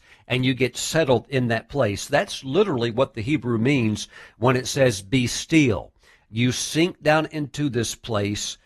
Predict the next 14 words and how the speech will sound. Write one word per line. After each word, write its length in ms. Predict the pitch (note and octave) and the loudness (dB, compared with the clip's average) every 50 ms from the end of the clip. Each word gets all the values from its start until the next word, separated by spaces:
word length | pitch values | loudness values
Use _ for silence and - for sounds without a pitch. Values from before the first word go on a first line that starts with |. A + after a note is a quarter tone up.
| _ _ - - _ _ | _ _ -20 -20 _ _
of 240 | A2+ G#2+ G2+ G#2 G2+ | -6 -6 -6 -8 -8
great 380 | A2+ A2+ G#2+ A#2 A2+ A2+ - | -6 -2 0 0 0 -2 -4
quietness, 880 | - - - C#3+ C#3 C#3 D3 D3 C#3+ C#3+ C#3+ D3 D3+ - - - - - _ _ _ _ _ _ _ | -12 -6 0 2 2 2 2 0 -2 -4 -6 -8 -10 -8 -10 -10 -10 -12 _ _ _ _ _ _ _
and, 240 | C3 A#2+ A#2+ A2+ A2 | -2 0 0 0 -2
uh, 220 | - - B2+ B2 B2+ | -2 0 0 0 0
I 100 | - C3 | 0 -2
would 160 | C3+ A#2+ B2+ B2+ | -2 -2 -4 -2
also 300 | - C#3+ C3 - - B2+ | 0 -2 -2 -2 -4 -4
call 280 | - C3 C#3 C3+ A#2+ | 0 2 2 2 2
it 60 | C#3 | -2
a 60 | C3+ B2+ | -8 -10
place 380 | - - C#3+ C3+ C3 - - | -6 -4 -2 -2 -2 -2 -4
of 140 | B2+ A#2 - | -6 -8 -8
tranquility. 1000 | - - - C3+ C3 B2+ - - - - E3+ D3+ A#2+ G#2+ - - A#2+ G2+ F2 | -8 -4 -2 -2 -2 -2 -6 -8 -2 2 2 2 2 2 -2 -2 -4 -4 -4